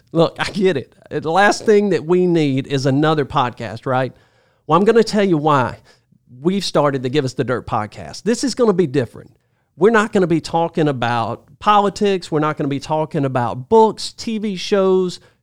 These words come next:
true crime, the paranormal, sports. Might talk sports some, but we're going to a place where no one else is going. We're going to construction.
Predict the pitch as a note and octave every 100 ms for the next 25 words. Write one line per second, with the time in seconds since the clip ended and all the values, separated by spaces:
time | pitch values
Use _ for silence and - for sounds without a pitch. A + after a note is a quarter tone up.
0 | - A3 A3 - G#3 G3 G3+ G3 G3 E3+
1 | - F3+ G3+ G3+ F#3 G3 G3+ G3+ G3 F#3
2 | - G#3 G3 - - _ _ _ _ _
3 | _ - E3 D#3+ F3+ D#3 - F3 C3+ -
4 | D#3 A#2+ A#2+ A#2 F3 E3 C#4 C4+ A#3 A3
5 | G3 F3+ - F#3+ F3 D3+ C3+ F#3+ A#3 A3
6 | G3 - C3 D3 A#2+ - _ - F#3 A3+
7 | A#3+ A#3+ F3 B2+ G#2+ - D3+ A#2 - -